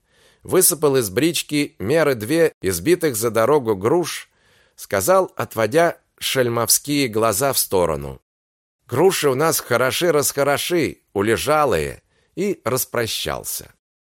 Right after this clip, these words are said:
В то время, когда Мирон Григорьевич скакал из Миллерова,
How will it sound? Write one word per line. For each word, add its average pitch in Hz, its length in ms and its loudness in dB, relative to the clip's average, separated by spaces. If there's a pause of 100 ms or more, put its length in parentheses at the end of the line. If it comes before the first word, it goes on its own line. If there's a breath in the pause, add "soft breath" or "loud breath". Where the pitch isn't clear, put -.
(220)
В - 120 -12
то 131 180 4
время, 165 360 4
когда 127 360 2
Мирон 139 400 2
Григорьевич 127 720 0
скакал 143 640 0
из 113 180 -2
Миллерова, 156 840 0